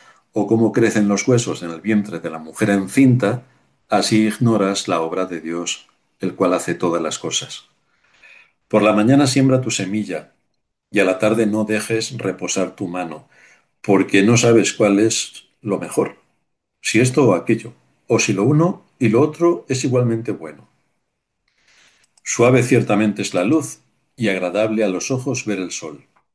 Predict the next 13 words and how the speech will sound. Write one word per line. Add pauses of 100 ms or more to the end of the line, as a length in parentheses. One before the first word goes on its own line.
(920)
Pero
aunque
un
hombre
viva
muchos
años, (600)
y
en
todos
ellos
tenga
gozo,